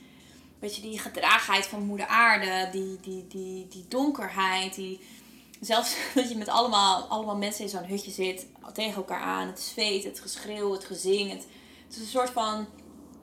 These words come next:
joy en een rauwheid en alles door elkaar heen. En, eh, ja, was echt van amazing.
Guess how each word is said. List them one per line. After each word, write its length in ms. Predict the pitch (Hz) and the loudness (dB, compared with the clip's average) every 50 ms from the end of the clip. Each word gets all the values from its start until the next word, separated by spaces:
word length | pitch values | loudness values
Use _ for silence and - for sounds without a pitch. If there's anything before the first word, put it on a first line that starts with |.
| - - - - - - 190 - | -20 -18 -16 -12 -12 -12 -10 -6
joy 360 | - 220 220 226 226 226 226 | -2 0 2 4 4 4 4
en 300 | 214 - - 190 202 202 | 4 2 0 -2 -2 -4
een 120 | 202 196 | -4 -2
rauwheid 600 | 190 196 202 208 208 208 196 190 190 190 185 190 196 | 4 6 8 8 8 8 8 6 4 4 2 0 -2
en 140 | 190 185 | -4 -4
alles 300 | 175 - 202 214 208 196 | -2 -2 -2 -2 -2 -2
door 140 | 196 190 190 | -2 -2 -2
elkaar 340 | 196 190 - 196 202 202 190 | -2 -2 -2 -2 0 0 0
heen. 380 | 185 185 185 185 185 185 185 - | 0 -2 -2 -4 -6 -8 -10 -10
En, 220 | - 180 185 185 | -10 -10 -10 -10
eh, 200 | 180 180 180 180 | -12 -14 -14 -12
ja, 180 | 180 160 - - - - - - - - - - - - - - - - - - - - | -12 -12 -14 -14 -18 -20 -20 -20 -20 -20 -20 -20 -20 -20 -20 -20 -20 -20 -20 -20 -16 -10
was 160 | - 202 196 - | -8 -6 -4 -2
echt 200 | - - - - | -2 -4 -4 -4
van 160 | - 202 196 - | -6 -6 -6 -2
amazing. 580 | 214 208 202 202 202 208 202 - 175 - - | 0 2 4 4 4 2 2 -2 -6 -8 -10